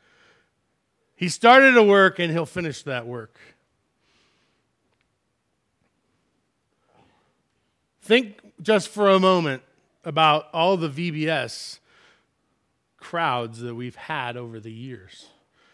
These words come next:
The sanctuary full of little kids who grow up to be a little bit bigger kids,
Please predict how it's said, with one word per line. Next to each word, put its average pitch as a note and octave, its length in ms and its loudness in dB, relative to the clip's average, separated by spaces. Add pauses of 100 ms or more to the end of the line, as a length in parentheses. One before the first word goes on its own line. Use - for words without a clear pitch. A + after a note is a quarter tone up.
(380)
The D#3 100 -8
sanctuary F3 720 0
full F3 680 -4 (240)
of D3 120 -10
little D#3 240 -8
kids C3 540 -10 (300)
who G3+ 160 -4
grow A3 300 4
up B3+ 240 2
to A#3 80 -4
be G#3 360 -2
a G#3 60 -14 (180)
little A#3 180 -4
bit A3 220 -8
bigger A#3 260 -8
kids, C3+ 440 -8